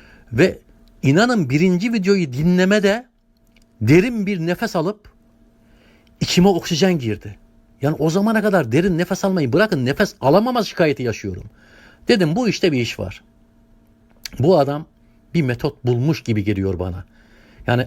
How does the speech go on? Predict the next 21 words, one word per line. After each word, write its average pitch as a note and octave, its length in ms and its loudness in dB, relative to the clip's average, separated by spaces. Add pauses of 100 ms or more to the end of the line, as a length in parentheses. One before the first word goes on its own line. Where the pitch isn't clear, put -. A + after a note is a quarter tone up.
araştırıcı C#3 600 0
ve D3+ 100 0
şüpheci C3+ 400 -2
bir F#3 60 -2
insanımdır E3+ 580 -2 (580)
bilgi A#2+ 340 2
anlamında. B2 560 -2 (1600)
Baktım G3 440 2
bu E3+ 140 -2
iş - 340 -8 (1080)
iyi E3+ 220 2
bir B2+ 60 -4
yere A#2+ 160 2
gidecek A2 420 -2
gibi. A2 280 -12 (2000)
Sonra F#3 360 0
Telkin'in E3+ 640 -2 (720)
açıklamasını D3 580 -2
yaptığı C3 380 0
videoları A#2+ 480 -2 (320)
dinledim. G2 460 -2